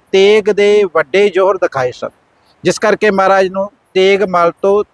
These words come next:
ਤੇਗ ਬਹਾਦਰ ਦਾ ਖਿਤਾਬ ਸਤਿਗੁਰਾਂ ਨੇ ਦਿੱਤਾ ਸੀ। ਤੇ ਜਦੋਂ ਔਰੰਗਜ਼ੇਬ ਨੇ ਪੁੱਛਿਆ ਸੀ, "ਤੁਹਾਡਾ ਨਾਂ ਤੇਗ ਬਹਾਦਰ ਕਿਉਂ ਰੱਖਿਆ ਗਿਆ? ਮੈਂ ਪਹਿਲੀ ਵਾਰ ਸੁਣਿਆ ਤੇਗ ਬਹਾਦਰ।" ਤੇ ਉਹਨੇ ਕਿਹਾ ਸੀ,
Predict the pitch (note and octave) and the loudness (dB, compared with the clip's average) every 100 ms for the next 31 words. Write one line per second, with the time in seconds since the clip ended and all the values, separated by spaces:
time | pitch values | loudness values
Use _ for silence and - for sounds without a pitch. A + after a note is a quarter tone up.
0 | - G3 G3+ A3+ G#3+ G#3 F3 E3 C3+ D3+ | -2 2 4 2 0 -2 0 0 -2 -4
1 | F3+ E3+ D3+ D#3 D3+ D3 - D#3+ D#3+ D#3+ | -4 -4 -6 -2 -2 -2 -4 -6 -2 0
2 | D#3 D3 A#2 - F3 E3+ A2+ _ _ _ | 0 -4 -8 -4 -4 -2 -6 _ _ _
3 | _ _ _ _ _ _ F3+ D#3+ F#3+ G#3+ | _ _ _ _ _ _ -2 2 2 4
4 | G#3+ G#3 _ _ _ _ _ - F#3+ G3+ | 2 -2 _ _ _ _ _ -2 0 2
5 | G#3+ A3 A3+ A3+ - F#3+ - G3+ A#3 A#3+ | 0 0 0 0 -4 -6 -2 -2 -2 -2
6 | A#3+ D#3+ E3 F3 F#3+ G3+ - _ _ _ | -2 0 0 0 2 0 -2 _ _ _
7 | _ _ G#3 G#3 A3+ A#3 F#3 F#3+ E3+ F3 | _ _ 0 2 2 0 -2 -2 0 0
8 | G3+ G#3 - B3 B3+ A3 - F3+ F3 G3+ | -2 -6 -4 0 0 0 0 -2 0 0
9 | G#3+ - B3+ C#4 C4+ A#3 F3+ E3 D#3+ D#3 | -2 0 0 2 2 0 -2 -2 -2 0
10 | D3+ C#3 D3+ C#3+ C#3+ F3 G3+ G3 F#3+ D#3+ | -4 -2 -2 -2 -2 0 0 0 0 0
11 | G3 - C#3+ | 0 -2 -8